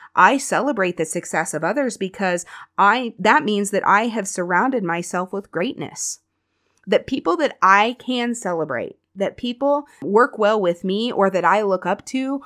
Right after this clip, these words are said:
or maybe that I've mentored or mentored under are winning in life.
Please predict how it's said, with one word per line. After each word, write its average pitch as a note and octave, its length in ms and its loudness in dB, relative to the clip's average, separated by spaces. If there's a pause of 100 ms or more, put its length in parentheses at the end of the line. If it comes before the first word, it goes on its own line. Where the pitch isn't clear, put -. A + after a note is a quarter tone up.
(140)
or G3 140 0
maybe A3 300 0
that G3+ 180 2
I've E3+ 200 2
mentored A3 480 -2
or F3+ 140 0
mentored F#3+ 640 -2
under B3+ 480 0 (280)
are G3 260 8
winning B3+ 640 4 (200)
in D#4 200 0
life. D#4 480 -2